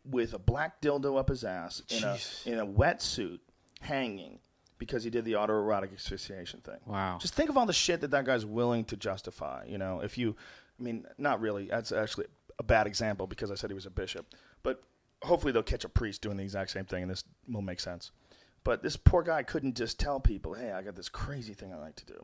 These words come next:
Speaker 1: man. It's really fucked up.
Speaker 2: I'm
Speaker 1: And
Speaker 2: into weird
Speaker 1: I don't,
Speaker 2: shit."
Speaker 1: I don't want you to see it, but I'm afraid I'm gonna die. <laughs>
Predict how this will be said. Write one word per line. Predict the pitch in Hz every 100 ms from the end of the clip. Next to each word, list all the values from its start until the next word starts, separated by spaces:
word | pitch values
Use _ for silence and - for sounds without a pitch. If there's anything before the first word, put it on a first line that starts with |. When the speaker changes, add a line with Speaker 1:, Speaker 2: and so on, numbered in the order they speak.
| 50
Speaker 1:
man. | 50 50 -
It's | - 113
really | 104
fucked | 92 95 90 90
up. | 90
Speaker 2:
I'm | 156 151
Speaker 1:
And |
Speaker 2:
into | 151 139
weird | 127 143 143 139
Speaker 1:
I | 110
don't, | 123 131
Speaker 2:
shit." | - _
Speaker 1:
I | 113
don't | 117 117 -
want | 117 113
you | 113 110
to | 104 98 - -
see | - 117
it, | 107 101 - 113
but | - 113 92 - _
I'm | 107 107
afraid | - 107
I'm | 98
gonna | 98
die. | 92 95 82 85 - _ _ _ - - -
<laughs> | -